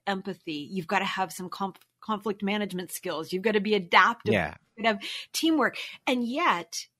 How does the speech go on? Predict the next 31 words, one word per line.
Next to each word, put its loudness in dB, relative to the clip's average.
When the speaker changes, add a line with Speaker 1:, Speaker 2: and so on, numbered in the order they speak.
Speaker 1:
those 2
are 2
the 0
very -2
things -4
that 2
are 0
often -2
subjugated -4
in -4
the -6
corporate -10
world. -8
Speaker 2:
Yeah. -4
Speaker 1:
Right? 0
You 4
know, 2
we 6
don't 6
want 6
empathy 0
here, -4
right? -6
Except 2
Speaker 2:
Yeah. -8
Speaker 1:
without 2
empathy, 0
how -8
can -6
we -6
possibly -8